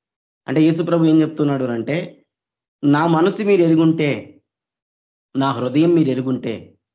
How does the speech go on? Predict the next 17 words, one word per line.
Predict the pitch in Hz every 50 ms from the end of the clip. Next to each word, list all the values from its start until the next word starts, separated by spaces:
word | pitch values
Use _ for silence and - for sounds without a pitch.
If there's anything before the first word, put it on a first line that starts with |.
| _ _ _ _ _ _ _ _
నా | 123 123 127
మనసు | 123 127 139 170 165 165 175
ఏ | 151 139 147 156
పాటిదో, | 147 165 147 147 147 151 143 143 139 120 104 - - -
నేను | 127 127 123
ఏం | 127 135 156 180
చెప్తున్నానో | 170 175 170 170 170 - 170 175 170 156 151 147 131 110
మీరు | 98 117 120 120
అర్థం | 110 107 107 123 151 165 151
చేసుకొని | 143 131 - - 131 123 123
ఉంటే, | 120 120 120 117 123 117 101 101 - _ _ _ _ _ _ _ _ _ _ _ _ -
నా | 127 127
మాటలు | 127 123 123 135 151 165 165 170 175 175
మీరు | 175 160 135
అర్థం | 127 123 117 139 143 139 123
చేసుకొని | 123 127 123 - 127 123 117
ఉంటే, | 113 117 120 131 135 127 - 117 107 110 127 151 170 165 - -